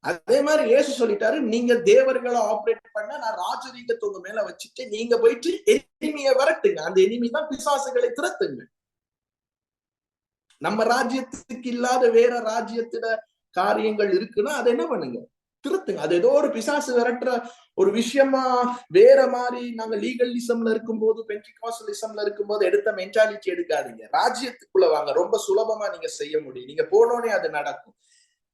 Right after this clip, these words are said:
ஆளுகை செய்கிற ராஜ்யம் வந்த உடனேயே எதிரி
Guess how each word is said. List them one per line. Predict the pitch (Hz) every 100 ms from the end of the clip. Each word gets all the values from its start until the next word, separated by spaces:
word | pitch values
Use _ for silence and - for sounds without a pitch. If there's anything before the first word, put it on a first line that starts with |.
| _ -
ஆளுகை | 180 247 302 269 277
செய்கிற | 240 254 233 240
ராஜ்யம் | 220 196 233 202 254 240
வந்த | 196 226 233
உடனேயே | 220 190 254 254 226 165 139 202 - _ _ _ _ _ _ _ _ _ _ _ _ _ _ _ _ _ _ _ _ _ _ _
எதிரி | - 190 262 311 285